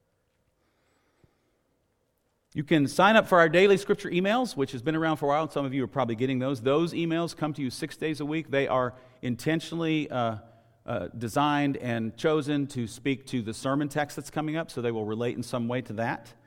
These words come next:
You can do that, uh, on the electronic communication card, which is in the Bible app and also on our Connect page. Or,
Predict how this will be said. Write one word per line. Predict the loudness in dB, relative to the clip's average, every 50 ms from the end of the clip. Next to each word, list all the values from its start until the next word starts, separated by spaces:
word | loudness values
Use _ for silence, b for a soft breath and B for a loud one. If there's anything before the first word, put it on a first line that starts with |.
| b b b b b b b b b b b b b b b b
You | -14 -10
can | -6 -6 -2
do | 0 0 4
that, | 4 6 6 6 4 2 0
uh, | -2 -2 -2 0 -2 -2 -2 -4
on | -4 -2
the | -2 -2
electronic | -2 -2 -4 -4 -4 -4 -2 -2 -4 -6
communication | -8 -6 -4 -4 -4 -2 -2 -4 -4 -4 -6 -6
card, | -2 0 0 0
which | -2 -4 -6
is | -6 -4
in | -2 -2
the | -2
Bible | -2 0 0 0 0 0 -2
app | -4 -4 -4
and | -6 -6
also | -6 -6 -6 -4 -6 -6
on | -4 -6
our | -8 -10
Connect | -8 -8 -8 -8 -8 -8 -8
page. | -8 -8 -8 -10 -12 -14 -8 0
Or, | 4 6 8 8 6 4 0 B